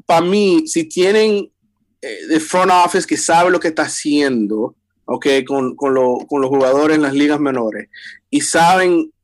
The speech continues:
who to draft, si saben, em, who to trade for, lo, lo, lo, lo prospect pa, pa hacer los cambios, pa, pa coger.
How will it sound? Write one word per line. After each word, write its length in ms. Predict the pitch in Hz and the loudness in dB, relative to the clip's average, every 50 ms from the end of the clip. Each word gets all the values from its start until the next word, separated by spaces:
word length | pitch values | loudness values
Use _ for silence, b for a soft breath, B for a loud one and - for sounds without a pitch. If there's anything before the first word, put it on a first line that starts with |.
| - - _ - | -20 -20 _ -14
who 200 | - - 170 185 190 | -8 -4 -2 0 2
to 120 | 190 170 | 2 2
draft, 540 | 156 156 160 156 147 131 113 110 - - - - - B B B B B B | 2 2 2 2 4 2 2 0 -4 -10 -14 -14 -18 B B B B B B
si 160 | - - 143 | -6 -6 -4
saben, 560 | - - 170 170 180 180 180 175 170 165 160 160 - | -2 0 2 4 4 4 4 2 2 2 0 -2 -2
em, 720 | 156 156 147 143 139 135 135 131 127 123 123 120 117 117 - _ _ _ _ _ _ - - _ _ _ - 113 104 - - | -2 0 2 2 2 0 0 0 -2 -2 -2 -4 -4 -8 -10 _ _ _ _ _ _ -20 -20 _ _ _ -20 -20 -16 -6 -4
who 100 | 175 185 | -2 0
to 120 | - 175 | 0 0
trade 320 | 156 - 165 175 175 165 | 0 0 0 2 2 2
for, 240 | 156 156 135 120 117 | 0 0 0 0 2
lo, 180 | 120 127 131 120 | 2 0 0 2
lo, 180 | 135 135 131 | 0 0 0
lo, 260 | 117 139 135 135 131 131 | 2 2 2 2 2 2
lo 160 | 135 135 127 | 0 0 -2
prospect 520 | - - 170 165 170 170 160 - 170 156 - | -2 -2 2 2 2 2 0 -2 -4 -4 -2
pa, 240 | - 151 139 - | 0 0 0 -2
pa 120 | - - 143 | -2 -4 -6
hacer 160 | 139 - 156 | -2 0 0
los 120 | 151 156 156 | 0 0 -2
cambios, 340 | - 151 151 151 143 139 - | -2 -2 0 2 0 0 0
pa, 260 | 139 127 - - - | -2 -2 -2 -4 -6
pa 120 | - 139 123 | -8 -8 -6
coger. 280 | 135 139 147 139 - | -4 -4 -4 -4 -4